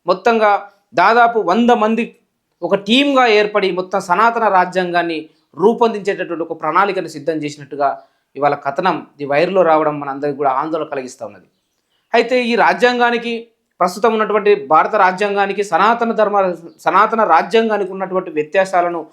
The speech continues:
అంటే వీళ్ళు చెప్పిన దాన్ని కనుక మనం ఒకసారి పరిశీలనకు తీసుకుంటే, రేపు మేము చే-, మేము తయారు చేయబోయేటటువంటి సనాతన రాజ్యాంగం లోపల కఠినమైనటువంటి చట్టాలు ఉంటాయి.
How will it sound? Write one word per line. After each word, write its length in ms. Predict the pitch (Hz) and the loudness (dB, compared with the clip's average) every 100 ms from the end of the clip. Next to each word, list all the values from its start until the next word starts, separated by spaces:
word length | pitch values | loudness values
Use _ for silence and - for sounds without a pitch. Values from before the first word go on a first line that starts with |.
| _ 185 | _ -4
అంటే 120 | 185 | -4
వీళ్ళు 340 | 165 220 247 | 0 0 0
చెప్పిన 380 | 247 208 208 208 | 0 -2 -2 -2
దాన్ని 200 | 196 190 | 0 0
కనుక 180 | 180 165 | -2 -6
మనం 180 | 165 160 | -6 -6
ఒకసారి 240 | 156 165 | -4 -4
పరిశీలనకు 400 | - 156 147 147 | -4 -6 -6 -12
తీసుకుంటే, 520 | 135 135 139 139 220 _ _ _ _ _ _ _ _ _ | -10 -14 -14 -12 -12 _ _ _ _ _ _ _ _ _
రేపు 640 | 143 214 277 226 240 127 - _ _ _ _ _ _ - | 0 4 4 2 0 -2 -8 _ _ _ _ _ _ -4
మేము 260 | 170 240 254 | 2 2 2
చే-, 360 | 208 214 170 | 4 2 2
మేము 200 | 214 233 | 0 0
తయారు 320 | 226 202 233 240 | 2 2 2 2
చేయబోయేటటువంటి 800 | 233 226 214 208 196 180 180 170 | 2 4 2 2 0 0 -2 -2
సనాతన 480 | 165 160 214 233 220 | -2 2 2 2 2
రాజ్యాంగం 480 | 202 190 185 180 175 | 2 2 -2 -4 -2
లోపల 220 | 175 175 | -2 0
కఠినమైనటువంటి 720 | 170 170 180 233 220 190 190 | -4 -4 -2 0 0 -2 -8
చట్టాలు 380 | 165 160 165 160 | -6 -4 0 0
ఉంటాయి. 320 | 151 139 131 | -2 -4 -8